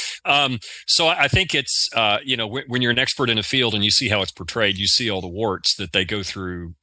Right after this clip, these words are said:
uh, to make it entertaining. So I, I'm not gonna be too critical of a lot of these shows, 'cause I think you really have to do what you have to do to make 'em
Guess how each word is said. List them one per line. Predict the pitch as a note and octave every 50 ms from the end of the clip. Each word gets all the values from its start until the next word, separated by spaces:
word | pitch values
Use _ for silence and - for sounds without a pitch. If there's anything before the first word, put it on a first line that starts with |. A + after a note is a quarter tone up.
| _ -
uh, | F2 F2 E2
to | E2 - G#2
make | G#2 G2 G2
it | F#2+
entertaining. | F#2 F2+ F2+ F2 - - G2+ F#2 E2+ D2+ C#2+ - _ _ _ - - - - - - -
So | - - - B2+ A#2+ A#2
I, | B2+ - - B2 -
I'm | A#2+ B2+ C3+
not | D3+ D#3 -
gonna | - C3 A#2
be | G#2 A#2+ A2
too | - - D3 C3+
critical | - - - C3+ A#2 A#2 G2 - G#2+ F#2+ F2 F2+ - -
of | F2+ F2+
a | G2
lot | F#2 F#2 F#2+ F#2 F2+
of | F2+ E2
these | F2+ E2+ E2
shows, | - - - E2 D#2 D#2+ E2 -
'cause | - F#2 E2+
I | G2 F2
think | - G#2+ F#2+ - -
you | F2 E2
really | E2 G#2 A2 G#2+ F#2+ F2 F2 E2+ - -
have | G#2 F#2 - -
to | E2+
do | D#2 G#2 G#2 F#2+ F2+
what | F2 F#2 F2 -
you | F2+ F2
have | F#2+ F2+ E2+ -
to | - E2
do | F#2 G2 F#2 E2+ E2 E2
to | D#2+ - F#2
make | F2+ F#2 F#2+ F#2 -
'em | E2+ D#2+ D#2+